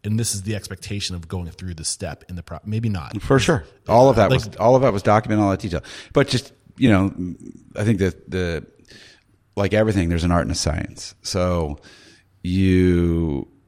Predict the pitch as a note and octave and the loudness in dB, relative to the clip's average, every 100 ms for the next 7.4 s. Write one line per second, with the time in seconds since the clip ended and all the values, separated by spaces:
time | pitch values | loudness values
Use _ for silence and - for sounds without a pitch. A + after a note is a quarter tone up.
0 | _ F2+ F#2 F#2+ - G#2 G#2+ - G2 - | _ -4 -2 -2 -2 0 0 -2 -4 -2
1 | E2+ D#2+ D#2 C#2+ D#2 F2 D2+ C2+ C#2 A1+ | -2 -2 -4 -4 -4 -4 -4 -6 -6 -8
2 | F2 D#2 D#2+ - D#2 E2+ F2+ - D#2 - | -6 -4 -4 -4 -6 -6 -8 -8 -10 -10
3 | D2 C#2+ E2+ F2+ E2 - A#2+ D3+ C3+ D#2 | -8 -4 -2 -2 -4 -6 -6 -2 0 0
4 | - - - C#2 D2+ F2+ - F#2 E2 - | -2 -6 -8 -4 -4 -6 -8 -8 -8 -4
5 | F2+ F2 E2+ - - D#2 D#2 D#2 D2 D#2+ | -2 -2 -4 -6 -6 -2 -2 -2 -2 -4
6 | - D2+ - D2+ D2 C#2+ D#2 D#2 C#2+ D2 | -6 -10 -8 -8 -4 -4 -4 -6 -8 -10
7 | - A1+ - | -8 -8 -10